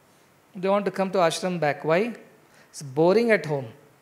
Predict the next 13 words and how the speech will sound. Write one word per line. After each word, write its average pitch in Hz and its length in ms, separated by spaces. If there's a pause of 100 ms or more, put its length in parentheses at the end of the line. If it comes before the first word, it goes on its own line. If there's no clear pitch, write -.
(1160)
They 170 80
can't 165 240
go 160 100
for 170 120
playing. 240 560
The 180 80
parents 175 340
don't 170 120
let 165 160
them 170 100
watch 196 260
T 226 200
V. 226 400